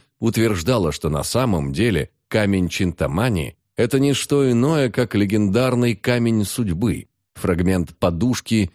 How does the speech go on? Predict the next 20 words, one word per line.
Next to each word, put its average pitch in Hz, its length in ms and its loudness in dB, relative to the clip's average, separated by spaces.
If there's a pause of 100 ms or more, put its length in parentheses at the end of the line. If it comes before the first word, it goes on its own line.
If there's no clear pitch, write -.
(120)
библейского 101 760 2
праотца 90 760 -2
Иакова. 73 640 -2 (1120)
Согласно 113 560 0
рассказу, 95 500 0
приведенному 85 760 0
в - 100 -10
книге 82 400 0
«Бытия», 82 640 -2
Иаков 120 640 0
бежал 98 500 0
от 92 100 -2
своего 98 520 0
старшего 80 600 -2
брата-близнеца 78 1040 -2 (120)
Исава 131 640 -2 (340)
после 92 340 0
того, 71 320 -2
как 76 240 -6
обманом 71 580 -2